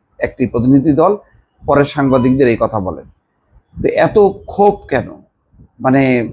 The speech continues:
তাদের নিবন্ধন দিচ্ছে না তাই? তো নিবন্ধনটা কি জোর করে আদায় হবে? এখন যদি নিবন্ধন দিয়ে দেয়, অন্য দা-, রাজনৈতিক দলগুলো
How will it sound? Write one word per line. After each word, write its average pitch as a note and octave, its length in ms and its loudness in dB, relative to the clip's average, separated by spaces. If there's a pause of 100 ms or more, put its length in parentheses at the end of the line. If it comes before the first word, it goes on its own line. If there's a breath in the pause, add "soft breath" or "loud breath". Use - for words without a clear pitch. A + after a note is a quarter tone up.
(120)
তাদের C3 320 2
নিবন্ধন D#3+ 480 4
দিচ্ছে D#3 280 0
না C#3 100 0
তাই? G#2 220 -2 (360)
তো E3+ 60 2
নিবন্ধনটা D#3 840 2
কি B2+ 200 -2
জোর D3 140 2
করে C#3+ 200 0
আদায় D3 300 2
হবে? B2+ 140 -8 (540)
এখন C3+ 220 0
যদি D3 180 2
নিবন্ধন D3+ 680 2
দিয়ে C#3 200 4
দেয়, B2+ 140 2
অন্য C#3 240 0 (140)
দা-, A#2+ 360 0
রাজনৈতিক B2 360 -2
দলগুলো A#2+ 480 0